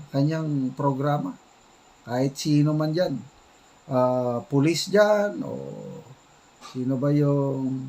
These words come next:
I don't know kung kasama ba siya noon na nagmura sa, ano, sa, ah, isang P M A graduate, si Lieutenant General,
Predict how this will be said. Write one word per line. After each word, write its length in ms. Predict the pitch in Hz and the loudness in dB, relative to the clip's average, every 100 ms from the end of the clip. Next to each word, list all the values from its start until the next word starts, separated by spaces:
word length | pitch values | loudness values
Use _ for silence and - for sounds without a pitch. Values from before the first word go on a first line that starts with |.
| 131 123 120 _ _ - - - - - - - - - - | -12 -14 -20 _ _ -14 -10 -10 -10 -16 -18 -20 -18 -20 -10
I 80 | - | 0
don't 160 | 147 208 | 4 6
know 160 | 208 | 6
kung 160 | 185 165 | 4 2
kasama 560 | 165 151 170 170 170 | 0 6 6 6 2
ba 80 | 165 | 2
siya 240 | 160 180 170 | 4 4 2
noon 160 | 175 | 0
na 160 | 170 165 | 0 2
nagmura 560 | 143 123 147 156 165 | 2 2 2 4 4
sa, 240 | 147 143 139 | 4 2 2
ano, 160 | 170 | 0
sa, 160 | 151 139 139 131 123 123 127 123 - - - - - - - - | 0 0 0 0 -4 -6 -10 -12 -14 -16 -20 -20 -20 -20 -16 -6
ah, 500 | 127 120 117 113 110 | -4 -2 -2 -4 -4
isang 320 | 135 - 135 | -4 2 2
P 160 | 135 156 | 2 0
M 80 | 147 | 2
A 80 | 139 | 2
graduate, 480 | 147 147 160 160 | 2 2 2 -2
si 160 | - 139 139 135 131 127 127 123 | -2 0 0 2 0 0 -2 -4
Lieutenant 560 | 131 151 147 151 139 | -2 2 2 2 2
General, 540 | 131 139 139 139 139 | 2 2 2 2 2